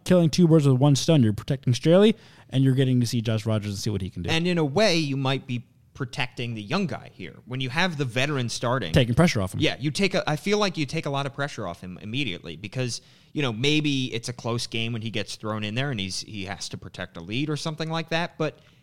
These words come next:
Speaker 2: it, it, it, I just feel like there's so much more pressure when you get,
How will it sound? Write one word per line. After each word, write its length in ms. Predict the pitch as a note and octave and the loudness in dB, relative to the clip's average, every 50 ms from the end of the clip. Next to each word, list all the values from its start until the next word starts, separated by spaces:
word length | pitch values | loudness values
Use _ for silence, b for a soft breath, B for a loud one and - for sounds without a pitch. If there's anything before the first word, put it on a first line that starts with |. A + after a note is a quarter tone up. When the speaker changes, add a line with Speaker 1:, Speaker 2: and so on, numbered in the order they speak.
| b b b b _ | b b b b _
Speaker 2:
it, 160 | - D#3 - - | -8 -8 -8 -8
it, 100 | D3 - - | -14 -16 -16
it, 100 | - B2+ _ _ - | -18 -20 _ _ -12
I 60 | D3 | -12
just 320 | D3+ - - F#3 G3 - - | -12 -8 -6 -6 -4 -4 -6
feel 300 | - - - F3+ G3+ F#3+ | -10 -8 -4 -2 -2 0
like 160 | G3 F#3 F#3+ | -2 -4 -2
there's 180 | - C#3+ A#2+ | -2 -2 -2
so 220 | - - - C#3 C3+ | -2 -2 -2 -2 -2
much 200 | D3+ D#3 - - | -4 -6 -6 -6
more 120 | C3+ B2 | -8 -8
pressure 480 | A#2+ - - A2 G#2+ A#2 - D#3 D#3 D3 | -8 -8 -8 -6 -6 -6 -6 -6 -6 -6
when 220 | B2+ B2+ B2 B2 | -4 -4 -4 -2
you 120 | A#2 A2+ G#2+ | -4 -4 -4
get, 220 | A2+ A2+ F#2+ - | -4 -6 -6 -6